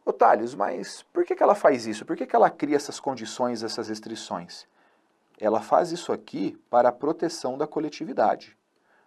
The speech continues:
buscando a proteção da coletividade, a proteção do interesse público.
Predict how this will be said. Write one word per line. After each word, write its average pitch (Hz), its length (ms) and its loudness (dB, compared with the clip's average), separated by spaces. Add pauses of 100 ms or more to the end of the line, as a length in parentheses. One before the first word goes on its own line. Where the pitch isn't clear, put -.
(160)
buscando 107 720 -6 (1000)
a 104 120 -8
proteção 135 1000 -4 (1040)
da 151 100 -6
coletividade, 131 760 2
a 107 40 -2
proteção 147 840 -2 (360)
do 127 220 0
interesse 160 680 -2
público. - 640 -4